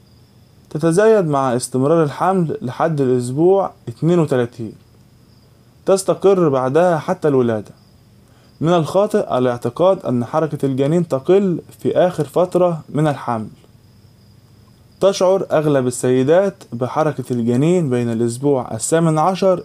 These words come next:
إلى الرابع والعشرين من الحمل، وقد تتأخر المرأة بالشعور بهذه الحركة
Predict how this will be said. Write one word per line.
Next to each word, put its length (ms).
إلى 140
الرابع 360
والعشرين 800
من 100
الحمل، 420
وقد 300
تتأخر 640
المرأة 580
بالشعور 600
بهذه 460
الحركة 580